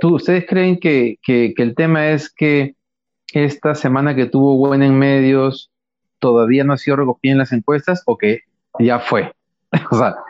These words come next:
la gente, haga lo que haga, no, o sea, no va. Bueno, Pablo cree que puede levantar. Yo tenía mis dudas hasta la semana justo que ha pasado, porque cuando lo vi así pensé que efectivamente podía pasar a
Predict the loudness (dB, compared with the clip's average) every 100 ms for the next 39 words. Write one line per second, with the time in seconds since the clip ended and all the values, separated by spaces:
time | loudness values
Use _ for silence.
0 | -8 -4 -4 -2 -2 0 -2 -4 _ _
1 | -14 -8 -6 -2 -2 -2 0 0 0 0
2 | -4 -4 0 2 2 0 -2 -2 -2 -2
3 | -4 0 2 2 0 0 0 -4 -10 _
4 | _ -2 0 0 0 0 0 0 0 0
5 | 2 2 2 2 2 2 0 -2 -4 _
6 | -20 -20 _ -4 0 2 2 2 4 2
7 | 2 -2 -2 -2 -2 -2 0 2 0 0
8 | -2 -2 -4 -2 -2 -2 -2 0 0 0
9 | -2 0 0 -2 -6 _ _ -6 0 2
10 | 2 2 0 0 0 0 0 0 -2 -2
11 | -4 -2 0 0 0 -2 0 2 2 -2
12 | -2 -2 -2